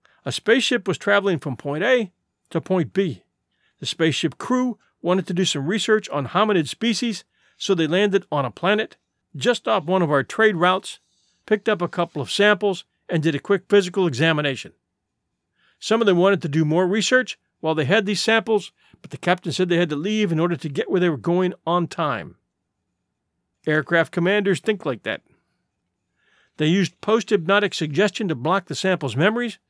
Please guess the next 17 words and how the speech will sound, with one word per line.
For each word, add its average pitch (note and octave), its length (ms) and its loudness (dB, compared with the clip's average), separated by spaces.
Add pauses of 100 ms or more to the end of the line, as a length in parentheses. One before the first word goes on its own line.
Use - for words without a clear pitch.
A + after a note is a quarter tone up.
(260)
and C3+ 120 -10
put F3 160 -6
them D3+ 120 -2
back F#3 240 0
in F#3 60 0
their F#3 140 2
environment. C#3 520 -2 (600)
It - 80 -20
was A#2 120 -10
no G3 160 8
big G3 240 0
deal A#3 240 4
from E3+ 160 -2
that G3+ 200 0
point E3 220 0
of A#2+ 80 0
view. C3+ 260 -2